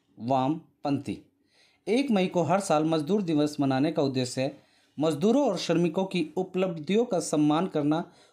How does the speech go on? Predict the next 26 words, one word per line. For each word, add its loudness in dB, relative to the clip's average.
और 0
योगदान 0
को 0
याद 2
करना 0
है। -2
इसके -2
साथ 0
ही 2
मजदूरों 0
के -2
हक -2
और -2
अधिकारों 0
के -4
लिए 0
आवाज़ 0
बुलंद 0
करना 0
और 0
शोषण -2
को 0
रोकना 0
है। -4
इस 0
दिन 0